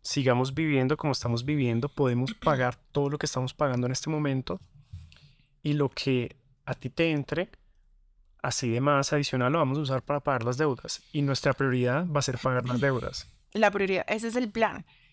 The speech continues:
Speaker 2: Digamos que queríamos invertir y, y empezamos a educarnos y nos dimos cuenta que hay varias, hay una serie de normas. Yo creo que vale la pena hacer un podcast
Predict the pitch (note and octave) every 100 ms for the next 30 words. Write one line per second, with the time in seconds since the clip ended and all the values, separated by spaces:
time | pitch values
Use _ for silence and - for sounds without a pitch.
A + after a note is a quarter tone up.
0 | _ G#3 A3+ A#3 A#3 - C#4 - - -
1 | - A#3+ A3 G#3+ A3+ B3 - G3+ F#3+ -
2 | A3+ A#3 A#3 A3+ G#3+ G3+ A3 G3+ G3 G3+
3 | G3+ G3 G3 G#3 A#3 G3+ G3+ G3 A3 A#3
4 | A3 G3 F#3+ F3+ - G#3+ G3 F#3+ F#3+ -
5 | - B3 G#3+ G#3 G3+ G3 F#3+ F#3+ - -
6 | - _ _ - G3+ G#3 G3 G3+ G3+ G#3
7 | F#3+ E3+ E3 E3+ A3 - _ - G#3 G3
8 | G3 G#3+ G3 F#3 F#3+ F#3+ F#3 F3+ F#3 F#3
9 | F3+ F#3+ F#3 F#3 F3+ -